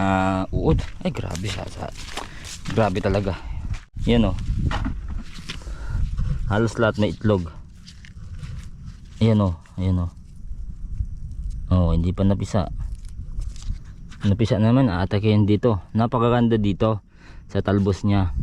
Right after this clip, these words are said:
Pero, kapag napisa yun, nasa ilalim na itlog, mga kapangil, yan.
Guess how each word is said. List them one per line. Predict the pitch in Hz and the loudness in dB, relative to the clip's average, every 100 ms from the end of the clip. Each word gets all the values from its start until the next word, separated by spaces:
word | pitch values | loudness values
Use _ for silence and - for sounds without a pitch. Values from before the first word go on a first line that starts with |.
| - | 2
Pero, | 120 117 107 117 - - - - - - - - - | 4 4 2 0 -4 -8 -10 -10 -6 -6 -6 -8 -8
kapag | - 113 139 | 0 4 4
napisa | 143 143 147 135 | 4 2 2 6
yun, | 131 | 6
nasa | 131 123 123 | 6 4 4
ilalim | 123 123 120 | 6 6 6
na | 120 - | 4 2
itlog, | 104 101 | 2 4
mga | 104 104 | 4 4
kapangil, | 104 104 101 92 | 4 4 4 4
yan. | 95 87 | 2 2